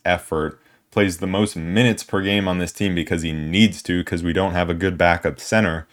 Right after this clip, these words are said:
and because the team falls apart most of the time when he's not on the court. And that is why it's so important. He could have opted to have surgery on his thumb, but he said, "No, I am playing through this," and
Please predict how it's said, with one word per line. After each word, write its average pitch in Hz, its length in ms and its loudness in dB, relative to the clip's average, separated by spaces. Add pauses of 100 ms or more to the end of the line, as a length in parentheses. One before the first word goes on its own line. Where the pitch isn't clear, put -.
(580)
and 131 140 6
because 131 360 6
the 131 100 6
team 123 480 6
falls 135 600 4
apart 131 400 6
most 98 320 2
of 87 100 2
the 78 120 -4
time 78 320 2
when 85 120 0
he's 78 120 -4
not 80 220 2
on 73 120 0
the 71 100 -4
court. - 340 -4 (300)
And 104 120 0
that 120 140 6
is 107 100 2
why 107 160 6
it's 98 140 0
so 113 180 6
important. 98 380 0
He 135 120 0
could 135 240 0
have 104 220 4
opted 95 440 4
to 85 80 2
have 85 260 4
surgery 82 480 -2
on 78 120 -2
his 76 140 -6
thumb, 76 380 -4 (180)
but 87 120 0
he 98 100 0
said, 92 240 4
"No, 80 320 0 (480)
I 92 80 0
am 87 100 -2
playing 98 320 4
through 92 240 0
this," 82 420 -2 (560)
and 82 480 -4